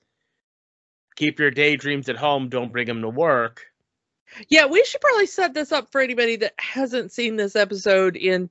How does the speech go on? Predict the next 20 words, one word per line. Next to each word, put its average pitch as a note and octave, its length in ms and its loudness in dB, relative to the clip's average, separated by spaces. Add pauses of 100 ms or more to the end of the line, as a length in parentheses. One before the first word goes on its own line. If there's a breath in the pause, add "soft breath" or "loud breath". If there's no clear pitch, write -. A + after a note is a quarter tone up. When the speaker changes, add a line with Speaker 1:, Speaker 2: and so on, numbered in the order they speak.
(120)
Speaker 2:
thirty F3+ 280 2
years F3+ 460 0
or F3 140 0
whatever. F3 500 4 (760 soft breath)
She E4+ 240 -4
creates E4+ 500 0
a F#4+ 80 0
machine A3 920 -2 (680)
that A3+ 400 4
emits A#3+ 520 -4
a B3+ 160 -6
sonic B3 480 -8
frequency G3 920 -4 (340)
that G#3 360 0
steals C#4+ 680 -2
the B3+ 220 -2 (120)
drones A#3+ 760 -2
from A#3 400 -2
the A#3 100 4
beehive G3 960 4